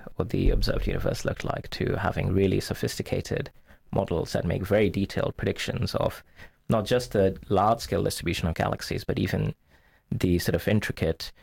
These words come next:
properties of what we might find inside specific galaxies. And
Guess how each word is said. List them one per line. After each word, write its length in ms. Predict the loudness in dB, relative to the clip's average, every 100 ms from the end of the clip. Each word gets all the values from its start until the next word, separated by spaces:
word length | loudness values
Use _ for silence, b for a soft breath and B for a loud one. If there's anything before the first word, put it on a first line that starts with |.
| b b
properties 560 | -4 -4 -2 0 0 2
of 140 | 0
what 220 | 0 0 2
we 60 |
might 160 | 0 0
find 200 | 0 4
inside 480 | 4 4 2 2 0
specific 380 | -4 -4 -2
galaxies. 640 | -2 -2 -4 -6 -6 -4 -2
And 220 | -2